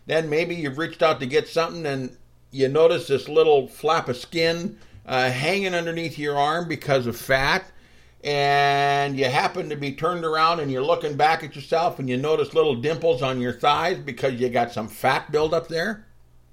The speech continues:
Well, guys and gals, this is something <laughs> that every one of us suffer with. We all have this problem. Well, I shouldn't say all of us, but most of us have this problem. Now,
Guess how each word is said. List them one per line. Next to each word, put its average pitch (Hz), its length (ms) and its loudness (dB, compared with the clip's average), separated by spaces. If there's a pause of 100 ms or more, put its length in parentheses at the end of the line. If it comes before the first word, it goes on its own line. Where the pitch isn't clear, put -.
(720)
Well, 123 100 -12
guys 170 320 -4
and 127 140 -4
gals, 98 560 0 (600)
this 196 280 6
is 254 140 -2
something 120 640 0 (200)
<laughs> - 180 -8
that 127 420 4 (360)
every 269 260 0
one 269 220 4
of 233 120 2
us - 360 0 (120)
suffer 135 640 2
with. 117 420 2
We 170 160 0
all 277 240 4
have 214 320 0
this 190 180 2
problem. 160 300 0
Well, 156 140 4
I 143 80 4
shouldn't 113 260 -2
say 101 140 2
all 117 320 6
of 87 120 0
us, 110 300 -4 (280)
but 196 140 0
most 226 380 2
of 123 140 4
us 127 300 -2 (220)
have 113 380 -2
this 113 160 -4
problem. 135 520 -4 (920)
Now, 123 300 4